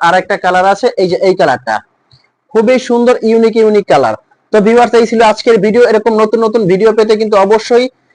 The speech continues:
চ্যানেলটা সাবস্ক্রাইব করে দিবেন, আর ন্যূনতম ভালো লাগলে লাইক করে দিবেন। তবে আর একটা কথা, স্ক্রিনে একটা নাম্বার দেওয়া, সেই নাম্বারটা কিন্তু WhatsApp, ইমো আছে। আপনারা যাদের, আহ,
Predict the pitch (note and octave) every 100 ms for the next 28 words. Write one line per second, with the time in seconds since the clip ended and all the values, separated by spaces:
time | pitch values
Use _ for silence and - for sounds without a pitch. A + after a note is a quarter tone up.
0 | _ - G3+ G#3 A3 G#3+ F#3+ - A3 G#3+
1 | G#3 G3 G#3+ B3 - F3+ G3+ G#3+ G#3+ A3+
2 | F#3 G3 G#3 A3 A#3 G3+ F#3 - F3 D#3
3 | C3+ A#2 - _ _ - G#3+ A#3 A3+ A#3
4 | A#3 A#3 B3 A3+ A3 - A#3 G#3+ A#3 G#3+
5 | G#3+ A3 A3+ A#3 A3+ G#3+ G#3 G#3+ A3 G#3+
6 | D#3+ F#3+ G3+ A#3 G3+ G#3+ G3 D#3 D3+ C3+
7 | D#3 G3+ G3+ F#3 G3 A3 - - _ -
8 | - D#3 D#3+ D#3